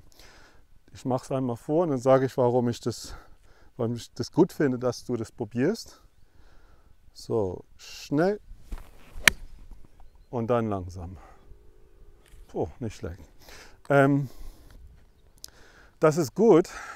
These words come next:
weil so oft sehe ich, äh, der Golfer weiß, dass er zu, oder sie zu schnell ist und dann holt er ziemlich ruhig aus und dann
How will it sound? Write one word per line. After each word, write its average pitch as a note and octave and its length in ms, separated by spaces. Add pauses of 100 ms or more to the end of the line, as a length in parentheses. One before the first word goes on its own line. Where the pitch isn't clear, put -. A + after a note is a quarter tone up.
(260)
weil D#3 320 (140)
so F#3 260
oft F#3+ 200
sehe E3 240
ich, - 200 (800)
äh, D3 100
der D3 120
Golfer D#3+ 420
weiß, D3 280
dass D#3 180
er C#3+ 120
zu, C3+ 360 (300)
oder B2 220
sie C3+ 280 (480)
zu C#3+ 440
schnell D3 420
ist - 460 (320)
und C3+ 260
dann C#3+ 300 (500)
holt E3 240
er F#3 100
ziemlich F3 420
ruhig F3 320
aus D#3 380
und E3 340
dann D#3 240